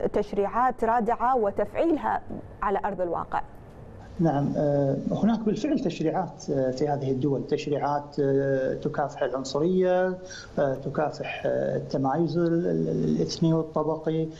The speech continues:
Speaker 2: آه، والعرقي، آه، تجرم، آه، مسألة الخوض في هذا ال-، في هذا ال-، الاتجاه،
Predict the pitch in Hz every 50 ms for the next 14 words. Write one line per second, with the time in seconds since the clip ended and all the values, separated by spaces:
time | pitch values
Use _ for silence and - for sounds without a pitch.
0 | - - - - - - - 143 143 139 139 139 139 143 143 - 143 147 147 156
1 | 147 147 143 131 139 156 151 147 - - 156 156 156 156 165 - 147 135 127 131
2 | 131 - - - - - - - - - - - - - - - - - - 156
3 | 139 151 156 170 175 180 180 208 202 190 165 - - - - - - - - -
4 | - 143 147 147 147 147 147 147 143 - - 160 156 151 151 - 151 143 - -
5 | 165 160 160 160 156 - 160 147 151 151 139 151 151 143 143 139 143 143 - 143
6 | 139 143 139 139 139 139 139 139 139 139 139 135 139 - - 143 127 151 147 151
7 | 151 156 156